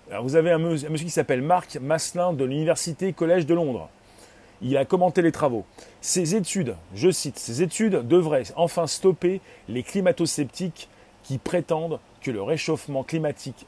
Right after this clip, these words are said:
observé récemment s'inscrit dans un cycle climatique naturel. »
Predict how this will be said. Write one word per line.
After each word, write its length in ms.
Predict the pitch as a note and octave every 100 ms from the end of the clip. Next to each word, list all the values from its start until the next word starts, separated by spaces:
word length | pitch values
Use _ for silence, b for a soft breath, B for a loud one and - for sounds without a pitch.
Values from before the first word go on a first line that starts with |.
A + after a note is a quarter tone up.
| -
observé 600 | E3+ C#3 E3+ C3+ B2 C#3 B B
récemment 600 | G2 C#3 D#3 D3 C3 A#2+ - B B
s'inscrit 560 | - F3 F3 - G3+ G3
dans 240 | D3+ C3
un 80 | D3
cycle 400 | - G3+ E3 C#3+
climatique 580 | - F#3 E3+ - G#3+ D3
naturel. » 680 | B2+ F3 - F3+ C#3+ G2